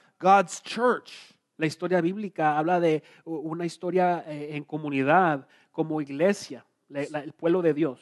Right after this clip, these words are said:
Speaker 1: So we're gonna need God's people to spur us on towards love and good deeds.
Speaker 2: Vamos a necesitar que el pueblo de Dios nos anime, nos ayude a, a hacer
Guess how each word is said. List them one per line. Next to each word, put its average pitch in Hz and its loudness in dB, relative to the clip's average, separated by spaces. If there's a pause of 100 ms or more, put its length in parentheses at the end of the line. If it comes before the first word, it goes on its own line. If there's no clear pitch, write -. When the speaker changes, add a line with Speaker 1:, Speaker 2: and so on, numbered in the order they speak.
(140)
Speaker 1:
So - -12
we're 156 -8
gonna 185 0
need 170 -2
God's 170 0
people 180 -6
to 139 -2
spur 220 -4
us 196 -6
on 190 4
towards 143 -8
love 165 -4
and 143 -14
good 147 -12
deeds. 135 -18
Speaker 2:
Vamos 156 -14
a 165 -8
necesitar 151 -4 (340)
que 165 2
el 151 2
pueblo 202 0
de 175 2
Dios 165 4 (200)
nos 160 -12
anime, 151 -4
nos 139 -14
ayude 170 -2
a, 165 2
a 139 -6
hacer 160 -8